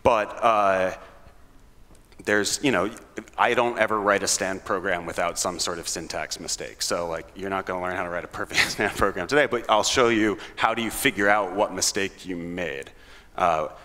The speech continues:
when we write some lines, we'll see that, like, it'll complain at you in certain ways. Um, so the goal here is not to write perfect Stan syntax, it's to get enough of a feel for it to figure out what the mistake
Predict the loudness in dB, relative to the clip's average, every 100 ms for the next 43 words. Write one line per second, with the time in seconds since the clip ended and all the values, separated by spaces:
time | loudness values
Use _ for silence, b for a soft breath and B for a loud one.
0 | B -2 -2 -4 -6 -8 B B -2 0
1 | 0 -4 2 2 2 -4 -2 -2 -2 -2
2 | -2 -2 -8 -8 -8 -8 -8 -2 0 0
3 | -4 -6 -8 -10 -8 -8 -8 -8 -12 -10
4 | -10 -14 B B B -2 0 0 -2 -12
5 | -18 -6 -4 2 4 4 4 4 4 2
6 | 4 0 2 0 0 0 0 -4 -4 -4
7 | -4 -4 -2 2 2 0 -4 -2 0 -2
8 | -2 B B B B B -20 -8 2 2
9 | 2 0 0 -2 -2 -2 2 4 4 4
10 | 4 4 0 -8 -6 -4 0 4 6 4
11 | 0 -10 -20 -20 -10 -6 0 0 0 -10
12 | -14 -10 -8 -6 -6 -8